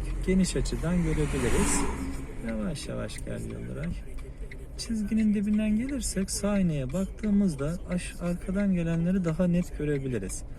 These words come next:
Kaldırıma yaklaşırsak görüş olmaz. Görüş azalır.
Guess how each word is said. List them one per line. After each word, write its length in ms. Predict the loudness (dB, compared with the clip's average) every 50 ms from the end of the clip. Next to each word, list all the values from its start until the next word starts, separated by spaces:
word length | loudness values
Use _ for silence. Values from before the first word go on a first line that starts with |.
| -10 -10 -8 -8 -8 -4 -2
Kaldırıma 500 | -2 0 0 -2 -2 -2 -2 -2 2 2
yaklaşırsak 1000 | 2 2 2 0 -2 -4 -4 -4 -2 -2 -2 -2 -2 -2 -2 -4 -6 -4 -2
görüş 320 | 0 2 2 2 2 2 2
olmaz. 500 | 0 0 0 0 -4 -4 -6 -6 -6 -6 -6 -8 -8 -8 -8 -8 -8 -8 -8 -10 -10 -8 -8 -10 -8 -8 -10 -10 -10 -8 -8 -8 -8 -8 -10 -10 -10 -8 -10 -8 -6
Görüş 340 | -6 -6 -6 -6 -6 -6 -6
azalır. 540 | -6 -6 -6 -6 -8 -10 -10 -10 -12 -10